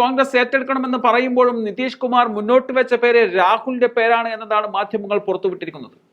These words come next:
എന്നാൽ രാഹുൽ ഈ നിർദ്ദേശം തള്ളുകയായിരുന്നു. ഇതിന് പിന്നാലെയാണ് കോൺഗ്രസ് അധ്യക്ഷൻ മല്ലികാർജുൻ ഖാർഗെയെ അധ്യക്ഷ സ്ഥാനത്തേക്ക് നിയമിക്കാൻ ധാരണയാവുന്നത്.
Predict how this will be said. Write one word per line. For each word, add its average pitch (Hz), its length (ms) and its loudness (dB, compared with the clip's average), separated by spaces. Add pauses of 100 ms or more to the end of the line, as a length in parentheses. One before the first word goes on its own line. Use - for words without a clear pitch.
(640)
എന്നാൽ 175 180 2 (100)
രാഹുൽ 208 300 0
ഈ 220 120 -6
നിർദ്ദേശം 208 360 -2 (100)
തള്ളുകയായിരുന്നു. 185 600 0 (560)
ഇതിന് 277 260 0
പിന്നാലെയാണ് 262 540 4 (160)
കോൺഗ്രസ് 240 380 -2
അധ്യക്ഷൻ 226 420 -2
മല്ലികാർജുൻ 233 560 2 (100)
ഖാർഗെയെ 214 460 2 (300)
അധ്യക്ഷ 220 240 -4 (120)
സ്ഥാനത്തേക്ക് 202 520 0
നിയമിക്കാൻ 202 500 0
ധാരണയാവുന്നത്. 170 640 -4